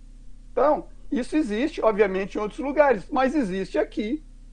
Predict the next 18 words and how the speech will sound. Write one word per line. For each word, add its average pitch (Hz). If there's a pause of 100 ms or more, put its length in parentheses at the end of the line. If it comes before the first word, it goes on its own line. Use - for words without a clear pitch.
(300)
para 285
nós 202
também 240
podemos 254
usufruir. 262
Então, 262
nós 269
podemos 233 (560)
pensar 247 (520)
em 262
um 311
tema, 226 (460)
qualquer 311
tema, 214 (840)
e 262
começarmos 254
a 277
pesquisar. 349